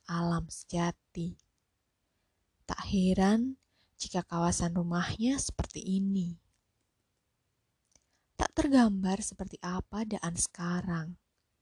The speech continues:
seperti apa wajahnya, seperti apa rumahnya.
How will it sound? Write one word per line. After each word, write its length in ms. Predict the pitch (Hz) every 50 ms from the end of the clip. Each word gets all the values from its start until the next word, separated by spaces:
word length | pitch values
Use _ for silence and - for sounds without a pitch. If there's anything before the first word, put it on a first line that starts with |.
| _ _ _ _ _ _
seperti 400 | - - - - - - - - -
apa 240 | 170 165 160 - - 165 165
wajahnya, 880 | 165 160 170 - - 180 185 - - - 277 277 277 277 277 285 294 - _ _ _ _ _ _ _ _ _ _ _
seperti 400 | - - - - 196 - - - -
apa 480 | 185 185 208 214 - _ 226 226 226 214
rumahnya. 880 | 185 180 175 170 170 170 - - - 196 196 202 196 190 180 180 -